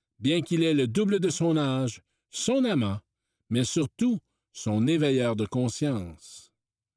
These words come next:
Quand il meurt du cancer en septembre mille neuf cent quarante-deux, Etty confie à son journal ce qu'elle lui doit. « C'est toi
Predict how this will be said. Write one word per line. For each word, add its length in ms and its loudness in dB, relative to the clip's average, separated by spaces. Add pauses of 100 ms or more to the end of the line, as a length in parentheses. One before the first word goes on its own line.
(960)
Quand 240 0
il 140 2
meurt 240 2
du 100 -2
cancer 480 0
en 120 0
septembre 580 0
mille 140 2
neuf 140 0
cent 200 -4
quarante-deux, 600 0 (600)
Etty 320 0
confie 480 0
à 80 0
son 160 0
journal 640 0
ce 200 -4
qu'elle 300 0
lui 200 0
doit. « 300 0 (1500)
C'est 280 -2
toi 360 0